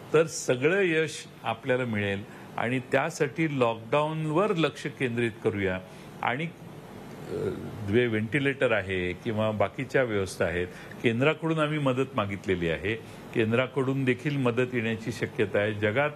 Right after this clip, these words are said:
बाहेरून देखील production करून काही गोष्टी आणण्याची गरज आहे. त्यासाठी केंद्राच्या संपर्कात आमचे आरोग्यमंत्री आहेत, मुख्यमंत्री आहेत. जी मदत मागेल, लागेल ती आम्ही त्यांना मागतोय. पण महाराष्ट्र गप्प बसलेलं नाही. महाराष्ट्र स्वतः देखील आता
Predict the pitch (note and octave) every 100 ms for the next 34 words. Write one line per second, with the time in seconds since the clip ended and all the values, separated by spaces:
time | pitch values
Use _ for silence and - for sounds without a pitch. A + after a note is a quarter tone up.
0 | - - G2+ B2+ C#3+ D#3 D3 D3+ D3+ C#3+
1 | B2 A#2+ B2+ C#3+ B2+ B2 B2 C#3 B2+ B2
2 | A#2 G#2+ - A2+ G#2 G#2+ G#2+ G2+ G2+ F#2+
3 | F2+ E2+ E2+ - - - C#3 C#3+ D3 C3
4 | D3 C3+ B2 C3 C#3+ C#3 D#3 - A#2+ A2
5 | C3 C3+ A#2+ - - - - A#2 A#2+ C3+
6 | A2 B2 B2+ C3+ B2+ A2 C3 A#2+ A2 A#2
7 | A#2+ A#2 G2 - B2+ A#2+ A#2+ A#2+ G2+ G2
8 | A2 - - - - A2+ C3+ B2+ B2 C3
9 | C3 A#2 A2 G#2 B2+ B2+ A#2+ A2 G2+ G#2+
10 | B2+ A#2+ C3+ B2+ A2+ A#2 B2+ A#2+ A2 F#2
11 | - - A#2 F#2 - - - D3+ F#3+ F#3
12 | G2 G2 C3 E3+ - G3 D3+ D3 E3+ C#3+
13 | B2 B2+ A2+ G#2 G2+ A#2+ G2+ A2 B2+ B2+
14 | - D3+ B2+ G#2+ C#3 C3 B2 - E3+ C#3
15 | - A2